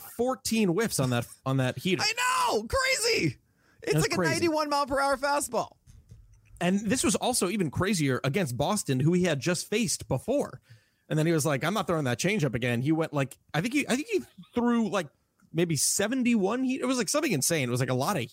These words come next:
Speaker 1: heaters.
Speaker 2: Yeah, I think it was
Speaker 1: Um,
Speaker 2: seventy-one percent fastballs. So with Morgan, I think he's, his volatility is rooted not in matchups, but in, do I have my fastball command today?
Speaker 1: <laughs> He's all like Yoda.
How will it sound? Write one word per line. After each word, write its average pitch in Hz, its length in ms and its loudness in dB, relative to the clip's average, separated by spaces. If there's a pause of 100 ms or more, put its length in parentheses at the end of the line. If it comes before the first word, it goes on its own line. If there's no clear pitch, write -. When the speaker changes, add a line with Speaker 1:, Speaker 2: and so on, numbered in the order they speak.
(120)
Speaker 1:
heaters. 120 460 -2
Speaker 2:
Yeah, 156 100 2
I 156 40 0
think 185 180 -2
it 151 40 2
was 151 140 2
Speaker 1:
Um, 143 80 2
Speaker 2:
seventy-one 123 380 0
percent 104 340 -2
fastballs. 104 460 -2
So 120 480 0 (600)
with 139 140 0
Morgan, 147 720 0
I 135 120 0
think 156 500 -2 (200)
he's, 139 260 2
his 139 160 2
volatility 135 880 0 (480)
is 120 300 2
rooted 120 580 2
not 110 280 0
in 113 160 -2
matchups, 101 500 -2
but 101 160 -2
in, 95 300 -4 (140)
do 78 180 -6
I 92 140 -2
have 95 200 -4
my 95 120 -4
fastball 95 440 -4
command 71 320 -8
today? - 180 -10 (300)
Speaker 1:
<laughs> - 320 -18
He's 370 160 -2
all - 140 0
like 220 160 2 (340)
Yoda. 165 560 0